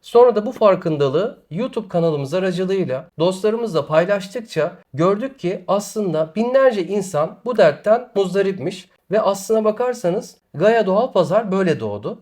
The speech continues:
Çünkü insanlar sağlıklı gıdaya ulaşmak istiyorlar. Güvenilir gıdaya ulaşmak istiyorlar. Ama güvenilir kaynak bulmakta zor olduğu için biz bu güveni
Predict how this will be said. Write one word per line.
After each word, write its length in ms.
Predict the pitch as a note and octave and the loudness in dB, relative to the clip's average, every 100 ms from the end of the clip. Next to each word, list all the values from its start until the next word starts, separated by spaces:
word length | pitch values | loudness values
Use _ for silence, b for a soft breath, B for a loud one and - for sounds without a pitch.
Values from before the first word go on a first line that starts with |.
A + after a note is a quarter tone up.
| _ _ | _ _
Çünkü 500 | G#3 G#3 A#3 A#3+ - - | -6 -4 -4 -4 -8 -2
insanlar 640 | E3+ F3 F#3+ G3 A3+ A#3+ - | -2 0 -2 0 0 -2 -10
sağlıklı 600 | - D#3+ D#3+ F3+ F#3+ A3+ | -4 4 4 4 -2 -6
gıdaya 400 | E3 D#3 E3 B3+ | -2 2 2 0
ulaşmak 500 | F3 G3 G3 G3+ G3 | 2 4 4 0 -4
istiyorlar. 600 | - - A#2+ G2+ F2+ - - | -6 -8 -6 -6 -8 -14 -6
Güvenilir 500 | D3 E3+ F#3 G#3+ G#3+ | 0 2 2 0 -2
gıdaya 440 | E3 D3 D3 G#3 | 0 2 2 2
ulaşmak 500 | E3+ E3+ D#3+ G3 F#3+ | 4 2 2 -4 -4
istiyorlar. 600 | - - A2+ B2 G3+ - - | -10 -10 -6 -4 -4 -6 -2
Ama 320 | A3 G#3 G#3 E3+ | 2 2 0 -2
güvenilir 540 | E3 G3+ G#3+ A#3 A3 | 0 0 2 -2 -6
kaynak 500 | - F3+ G3 A3 G#3+ | -2 0 2 0 -2
bulmakta 440 | E3+ D#3+ C#3+ - B2+ | -4 -2 -4 -6 -6
zor 200 | F#3+ G#3+ | -2 0
olduğu 280 | D#3+ A#2 | 0 -2
için 340 | A2 G#2+ G#3+ - G3 | -10 -8 -10 -10 -6
biz 260 | B3 - F#3 | -6 -8 -10
bu 100 | G3 | -6
güveni 420 | F#3+ G#3 G3+ G#3 | 0 0 2 -2